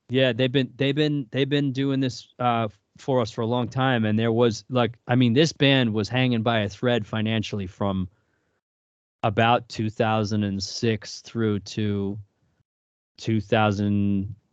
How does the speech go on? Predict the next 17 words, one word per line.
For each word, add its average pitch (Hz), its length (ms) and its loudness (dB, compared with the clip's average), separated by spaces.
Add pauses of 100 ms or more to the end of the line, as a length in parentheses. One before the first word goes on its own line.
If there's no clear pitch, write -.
seventeen, 110 840 0
two - 160 -2
thousand 107 240 2
sixteen. 110 800 -2 (640)
Oh, 104 240 2
w-, 107 160 -6
when 117 320 4
we 113 60 6
started 123 360 4
to 113 80 0
see 120 160 -2
some 117 220 2
of 110 80 4
the 110 80 2
One 110 240 2
Direction 113 560 0
royalties 107 720 -4